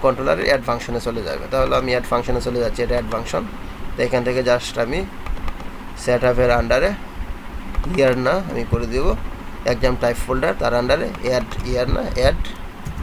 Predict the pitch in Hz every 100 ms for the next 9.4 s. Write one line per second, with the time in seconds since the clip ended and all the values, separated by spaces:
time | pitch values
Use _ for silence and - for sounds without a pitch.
0 | - - - - - - - 120 110 139
1 | 185 220 - - - - 107 - - -
2 | - - - - - - - - 127 127
3 | 131 123 123 143 220 202 156 120 113 123
4 | 110 - 95 - - - - - - 143
5 | 170 160 147 135 131 123 117 151 - -
6 | - - - - - - - - - -
7 | - - - - - - - - 131 120
8 | 127 131 131 127 120 117 123 117 120 120
9 | 117 117 117